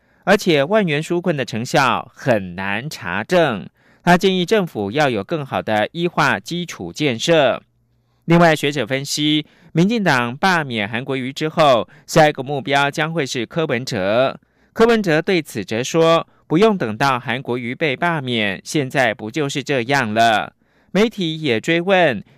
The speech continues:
民进党若用打韩国瑜的力量打他，是否挺得住呢？柯文哲说，目前评估很困难。此外，再回到纾困方面，疫情趋缓，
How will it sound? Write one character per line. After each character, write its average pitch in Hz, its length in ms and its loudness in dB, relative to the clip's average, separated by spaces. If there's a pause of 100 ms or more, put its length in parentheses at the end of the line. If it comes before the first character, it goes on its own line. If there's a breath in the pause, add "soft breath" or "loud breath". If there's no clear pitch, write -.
民 151 160 2
进 180 220 -2
党 117 320 0
若 156 140 0
用 147 280 0
打 104 240 -2
韩 123 240 -6
国 143 140 -4
瑜 147 120 -6
的 135 120 0
力 170 160 -4
量 151 220 -2
打 92 240 -4
他， 151 440 0
是 - 200 -4
否 123 180 -4
挺 95 280 -8
得 104 120 -6
住 165 240 -2
呢？ 156 360 0 (440)
柯 143 140 2
文 127 160 2
哲 113 200 -2
说， 151 400 2 (200 soft breath)
目 240 160 2
前 135 260 -2
评 123 320 -8
估 180 420 2
很 98 220 -4
困 120 280 -2
难。 104 500 -4 (500 soft breath)
此 - 140 0
外， 208 180 6
再 202 160 0
回 156 180 -2
到 165 180 0
纾 165 160 -4
困 160 220 -4
方 160 180 -2
面， 165 500 0
疫 165 140 -4
情 123 260 -8
趋 180 200 -2
缓， 110 420 0